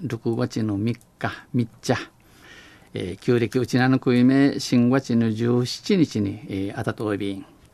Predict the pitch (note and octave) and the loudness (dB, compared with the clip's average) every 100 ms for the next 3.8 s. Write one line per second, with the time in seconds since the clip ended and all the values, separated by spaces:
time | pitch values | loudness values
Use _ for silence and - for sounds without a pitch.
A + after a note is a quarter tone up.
0 | - _ A#2 G#2+ G#2 - C3 A2+ A2 A2 | -20 _ -6 -4 -6 -6 0 2 2 0
1 | A2+ - - G#2 G#2 G#2+ A2+ - - _ | 0 -6 -8 -6 -4 -2 -4 -6 -20 _
2 | - _ _ _ A#2 A2+ B2 - A2+ - | -20 _ _ _ 0 0 0 -2 -4 -4
3 | - G#2+ G#2 A2 A2+ A2+ G#2 G2+ | -2 -2 0 0 0 0 -2 -4